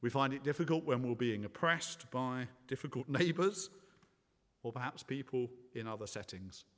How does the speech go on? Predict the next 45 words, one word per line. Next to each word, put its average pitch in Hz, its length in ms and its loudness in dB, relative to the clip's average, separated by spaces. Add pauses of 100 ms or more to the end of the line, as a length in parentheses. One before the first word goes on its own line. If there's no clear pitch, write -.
(400)
making 104 360 -8
our 98 80 -6
lives 98 420 -6
a 101 40 -12
bit 95 120 -8
of 90 100 -12
a 95 40 -8
misery. 95 400 -8 (1300)
It's - 100 -4
also 220 240 4
the 139 100 2
same 127 340 2
with 127 120 2
the 139 80 -6
mission 143 320 -4
of 143 80 -4
the 160 60 -6
church, - 420 -2 (840)
where 123 160 8
we 131 160 -2
can 131 180 -4
face - 580 -4
numerous 147 480 0
setbacks, - 760 -2 (680)
which - 180 -8
can 123 120 -2
have 127 180 -2
the 127 80 -4
potential 131 540 -4
to 135 100 -8
make 127 220 -4
us 123 80 -8
feel 139 180 -2
like 131 220 -6
chucking - 340 -10
the 143 80 -6
whole 143 180 0
thing 147 240 -6
in 170 140 -4
and 104 240 -8
giving 127 300 -4
up. 165 240 -6 (1300)
But - 140 -6
the 127 140 0
ascension 139 840 -6